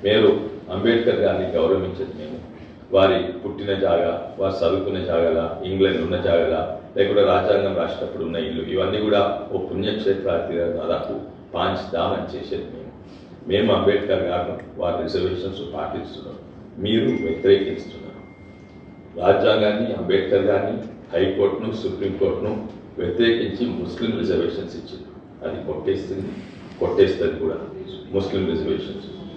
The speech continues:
మీరు రిజర్వేషన్స్ తీసేటోళ్ళు, మేము రిజర్వేషన్స్ ఇచ్చేటోళ్ళం. మీరు కర్ణాటకలో బీసీల, ఓబీసీల రిజర్వేషన్స్ నాలుగు శాతం తక్కువ చేసి అది ముస్లింస్కి ఇచ్చింది మీరు.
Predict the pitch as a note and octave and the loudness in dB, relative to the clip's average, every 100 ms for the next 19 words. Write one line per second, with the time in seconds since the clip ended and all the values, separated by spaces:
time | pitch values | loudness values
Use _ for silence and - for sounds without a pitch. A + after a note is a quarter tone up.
0 | - F#2+ A#2 A#2 - - - - - - | -6 4 8 8 6 0 -6 -12 -6 0
1 | G2 A2+ A2+ A#2 - - - - - - | 4 6 6 4 2 -2 -4 -6 -10 -16
2 | - A#2+ B2 - B2 F#2+ - - F#2 F#2 | -10 0 2 4 2 2 2 0 -2 -2
3 | E2 F2+ G2 - - - - F#2+ - G2+ | 0 4 4 4 -2 -6 -8 -8 -2 0
4 | - - - - - - - - G#2 A2 | 0 -2 -2 -6 -12 -18 -18 -4 0 2
5 | A2 F#2 - A#2+ A#2+ - G2 G#2 - - | 2 0 4 4 4 2 2 2 2 -2
6 | - - - - G#2+ B2+ - B2+ - - | -8 -14 -18 -4 2 2 4 2 4 4
7 | F#2+ G#3+ C3 B2 A#2+ G2+ F2 F2+ G2+ F#2+ | 4 4 2 -2 0 2 2 0 2 2
8 | - - - - - - G#2 - - - | 0 -10 -8 -4 -4 -4 -6 -4 -4 -6
9 | - - - B2+ - B2 - - - - | -2 0 2 2 2 0 -4 -8 -12 -8
10 | G2 F#2 - - - A#2+ - - - - | -4 -4 -4 -6 -2 -2 0 -2 -2 -4
11 | G2 F#2+ - - - - | -4 -4 -4 -4 -4 -4